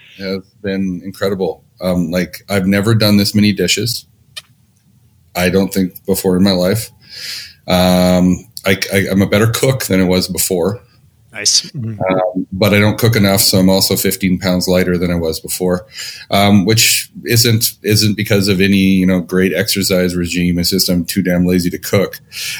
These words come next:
Speaker 1: Um, yeah, it's, it's a, it's a new world. It's a different world, and,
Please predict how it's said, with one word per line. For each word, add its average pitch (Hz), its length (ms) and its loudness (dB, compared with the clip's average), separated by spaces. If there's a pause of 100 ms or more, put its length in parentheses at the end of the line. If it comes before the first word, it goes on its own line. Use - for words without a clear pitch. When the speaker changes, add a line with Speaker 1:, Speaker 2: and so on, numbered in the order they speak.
Speaker 1:
Um, 113 840 4 (380)
yeah, 156 400 2
it's, 131 240 0
it's 131 220 0
a, 120 280 4
it's 117 140 -2
a 120 40 4
new 135 200 2
world. 143 320 2
It's 120 160 -4
a 113 40 -2
different 123 360 -2
world, 117 440 2
and, 101 480 0